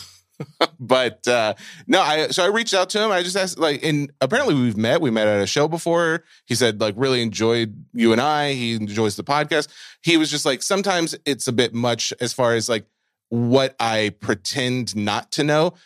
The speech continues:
'Cause there are times where I'll pretend not to know something, either in sports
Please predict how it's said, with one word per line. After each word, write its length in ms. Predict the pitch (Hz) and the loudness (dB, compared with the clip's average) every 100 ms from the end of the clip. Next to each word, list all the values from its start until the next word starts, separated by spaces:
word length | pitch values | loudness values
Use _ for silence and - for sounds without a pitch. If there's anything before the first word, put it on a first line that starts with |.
| _ | _
'Cause 100 | 156 | -2
there 120 | 175 190 | 2 2
are 120 | 185 | 0
times 280 | 180 143 131 | -2 -2 0
where 200 | 127 117 | 0 2
I'll 160 | 113 | 0
pretend 380 | 104 123 123 107 | -2 -4 -4 -2
not 160 | 110 104 | -2 -2
to 60 | 110 | -4
know 120 | 98 | -4
something, 320 | 107 101 104 | -4 -4 -4
either 360 | 139 127 123 123 - | -4 -2 0 -2 -2
in 160 | 143 | -2
sports 560 | 127 - 190 185 185 - | -2 -2 0 0 -2 -10